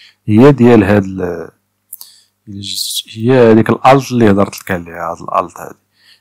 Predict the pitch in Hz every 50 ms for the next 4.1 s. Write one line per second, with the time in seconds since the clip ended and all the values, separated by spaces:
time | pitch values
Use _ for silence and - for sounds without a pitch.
0 | _ _ - 104 - - 107 110 120 131 127 - 117 - - 117 107 104 104 98
1 | - - 107 98 101 98 95 95 92 - 101 98 92 92 - - - - - -
2 | 110 104 98 98 104 104 98 92 92 - 98 110 - - 127 175 190 - - -
3 | 90 87 104 143 175 180 - 147 - - - - - - 110 104 - - 147 160
4 | 180 185